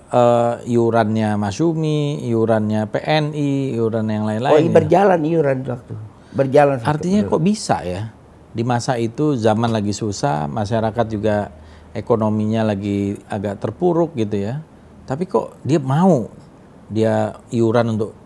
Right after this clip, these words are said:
Speaker 1: sebuah partai yang dia yakini?
Speaker 2: Ada tukang tagih, tukang tagihnya naik sepeda.
Speaker 1: Hmm.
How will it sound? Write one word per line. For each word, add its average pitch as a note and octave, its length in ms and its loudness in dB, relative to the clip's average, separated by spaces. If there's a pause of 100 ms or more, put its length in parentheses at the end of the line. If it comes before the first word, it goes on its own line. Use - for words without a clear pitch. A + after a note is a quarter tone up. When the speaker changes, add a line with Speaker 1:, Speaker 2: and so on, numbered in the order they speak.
(120)
Speaker 1:
sebuah A2 280 0
partai A#2+ 400 4
yang G#2+ 80 0
dia G2+ 200 2 (120)
yakini? G#2+ 480 -4
Speaker 2:
Ada D#3+ 240 4
tukang F3 240 2
tagih, C3 480 2
tukang B2+ 240 -2
tagihnya B2+ 400 0
naik B2+ 160 -2
sepeda. D2+ 560 -6 (240)
Speaker 1:
Hmm. A#2 360 -8